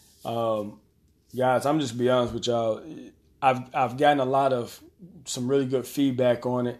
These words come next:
I gotta do a better job. I, I know I mention this every week on my podcast, but I gotta do a better job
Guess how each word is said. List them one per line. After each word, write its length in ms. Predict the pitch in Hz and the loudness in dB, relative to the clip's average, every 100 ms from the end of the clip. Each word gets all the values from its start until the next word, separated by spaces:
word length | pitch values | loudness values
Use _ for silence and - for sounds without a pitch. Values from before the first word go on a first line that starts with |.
| - | -2
I 140 | 139 190 | 4 8
gotta 160 | 160 | 6
do 160 | 135 135 | 4 -6
a 60 | |
better 240 | 123 123 113 | -4 -6 -6
job. 360 | 117 113 113 | -6 -6 -6
I, 140 | 120 127 | -6 -6
I 160 | - | -6
know 160 | 147 139 | -4 -2
I 80 | 131 | -2
mention 320 | 135 127 127 | -2 -4 -6
this 140 | 113 | -4
every 200 | 123 120 | -4 -2
week 220 | 120 120 113 | -2 -2 -4
on 80 | |
my 100 | 110 | -8
podcast, 520 | 107 131 120 - 110 107 | -4 0 0 -2 -6 -2
but 80 | |
I 60 | 123 | 0
gotta 120 | 123 | 0
do 160 | 120 117 | -2 -4
a 40 | |
better 240 | 110 113 104 | -4 -6 -6
job 420 | 113 110 107 | -6 -6 -8